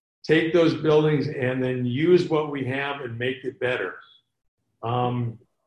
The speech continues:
two, if we are, if we are building new, build the hotel so that light comes, build the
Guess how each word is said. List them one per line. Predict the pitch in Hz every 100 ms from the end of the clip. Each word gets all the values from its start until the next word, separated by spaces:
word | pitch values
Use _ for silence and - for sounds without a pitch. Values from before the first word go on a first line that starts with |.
| _
two, | - 208 160
if | 139 139
we | 135 127
are, | 127 131 120 117 -
if | 123 -
we | 123
are | 123 127 117
building | 135 135 131 120
new, | 127 185 160 139 139 - _ _ _ _ 117
build | 139 160 175 190 196 - - _ _
the | 131
hotel | 135 143 143 170 185 160 143
so | - 151 143
that | 139 135 120
light | 127 143 160 160 -
comes, | 139 135 120 - _ -
build | 113 160 165
the | 151 147 -